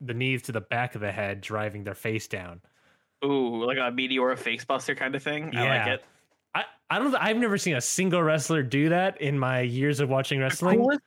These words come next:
Speaker 2: the coolest Meteora I've seen is, uh, probably Mike Bailey's, the, the shooting star Meteora. It's sick.
Speaker 1: Oh, I gotta, I gotta, I gotta re-,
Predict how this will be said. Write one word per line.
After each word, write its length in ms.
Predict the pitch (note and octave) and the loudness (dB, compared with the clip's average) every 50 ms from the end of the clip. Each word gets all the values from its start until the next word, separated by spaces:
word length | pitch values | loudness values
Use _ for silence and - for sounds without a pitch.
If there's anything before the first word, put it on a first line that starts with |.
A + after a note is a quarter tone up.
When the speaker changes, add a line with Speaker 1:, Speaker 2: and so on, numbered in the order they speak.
| _ _ _ _ _ _ _ - | _ _ _ _ _ _ _ -8
Speaker 2:
the 60 | E3 | -6
coolest 340 | - - G3+ A3 B3 B3+ G3+ | -2 0 2 4 4 2 2
Meteora 420 | G#3+ G#3 G3+ G3 F#3 F3 E3+ E3 | 0 0 0 2 2 2 2 2
I've 180 | D#3+ D#3 D3 C#3+ | 2 0 0 -2
seen 260 | - - C#3 C#3+ C#3 | -2 -2 0 0 2
is, 340 | C3+ B2 A#2 A#2 - - - _ - | 0 0 -2 -4 -8 -14 -8 _ -2
uh, 800 | B2 A#2+ A#2 A2+ G#2+ G#2+ F#2+ G3 G3+ G2 - G3 G3 - G#3 G3+ - | 0 0 2 2 2 2 0 0 -2 -2 -4 -4 -4 -6 -6 -8 -8
probably 420 | - C3 B2 B2 B2+ C3+ D3 D3+ C#3+ | -4 -2 -2 -2 -2 -2 -2 -2 -2
Mike 220 | C#3 C#3+ D3 C#3+ | 0 -2 -2 -2
Bailey's, 400 | - D3 D3+ D#3 D#3+ D#3+ D#3+ D3 | -2 -2 0 0 0 0 0 0
the, 260 | C3 B2 A#2 A#2+ A#2 A#2 | -2 -2 -2 -2 -4 -4
the 200 | - A#2 A2+ A2+ | -2 -2 -2 -2
shooting 260 | A2+ - B2+ A#2+ A#2+ - | -2 -2 -2 -4 -4 -4
star 220 | - A#2+ A2 A#2+ | -2 -2 -2 -2
Meteora. 520 | C3 C#3 C#3+ D3+ D#3 D#3 D#3+ E3 E3+ E3+ - _ _ _ | -2 0 0 2 2 2 2 0 -2 -4 -8 _ _ _
It's 80 | - - | -16 -16
sick. 320 | - - - - - - _ _ _ _ _ _ _ _ _ _ - | -14 -14 -14 -16 -18 -20 _ _ _ _ _ _ _ _ _ _ -12
Speaker 1:
Oh, 80 | F#2 | -10
I 80 | F2+ G#2 | -6 -4
gotta, 220 | G#2+ G2 G2 G2+ - | -4 -2 -4 -4 -4
I 120 | - G#2 | -4 -4
gotta, 140 | G#2+ A2+ - | -2 -2 -4
I 100 | G#2+ A#2 | -4 -2
gotta 140 | A2+ G#2 G2 | -2 -2 -2
re-, 240 | F#2 F#2+ G2 F#2+ | -2 -4 -4 -4